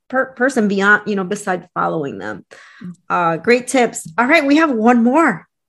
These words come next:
Speaker 2: So, so the first one was strategize. The second one was optimize. Then came amplify. Our
Speaker 1: Mm-hmm.
Speaker 2: last one is relate. Relate. How,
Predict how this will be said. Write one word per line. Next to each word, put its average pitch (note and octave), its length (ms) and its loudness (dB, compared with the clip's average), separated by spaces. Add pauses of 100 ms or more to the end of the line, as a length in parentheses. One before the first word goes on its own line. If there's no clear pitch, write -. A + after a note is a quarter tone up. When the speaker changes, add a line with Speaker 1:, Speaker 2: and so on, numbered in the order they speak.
(1040)
Speaker 2:
So, G#3+ 360 2
so G3 500 2 (100)
the F#3 80 -6
first A#3 340 -6
one B3 120 -8
was B3+ 120 -10
strategize. - 800 -10
The E3 80 -10
second D#3+ 320 -2
one D#3+ 120 -2
was E3 140 -4
optimize. D3 920 -2
Then E3 380 -2 (140)
came D#3+ 340 -2 (120)
amplify. D#3+ 720 -2 (480)
Our D#3+ 160 4
Speaker 1:
Mm-hmm. D#3 100 4
Speaker 2:
last D#3 340 0
one D#3+ 100 -4
is D3+ 200 -8
relate. - 580 -6 (560)
Relate. D#3+ 600 -2
How, A3 540 4